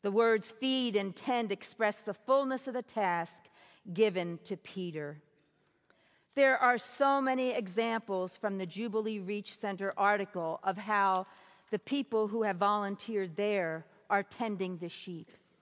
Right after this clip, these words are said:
You know, it was in two thousand five when that idea first became just a little seed in the mind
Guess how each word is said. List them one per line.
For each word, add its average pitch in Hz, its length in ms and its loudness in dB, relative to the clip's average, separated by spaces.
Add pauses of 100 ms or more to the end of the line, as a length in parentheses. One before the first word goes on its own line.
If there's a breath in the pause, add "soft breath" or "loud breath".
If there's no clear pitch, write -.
(960 soft breath)
You 254 140 2
know, 254 320 6
it 220 80 0
was 214 180 0
in 202 80 -2
two 285 240 -4
thousand 269 460 4
five 214 400 6
when 196 140 -2
that 208 260 0
idea 202 580 2
first 320 640 -2
became 254 680 -4
just 381 380 -6
a 339 80 -4
little 302 260 -4
seed 247 580 -6
in 208 120 -2
the 208 80 -4
mind 202 640 0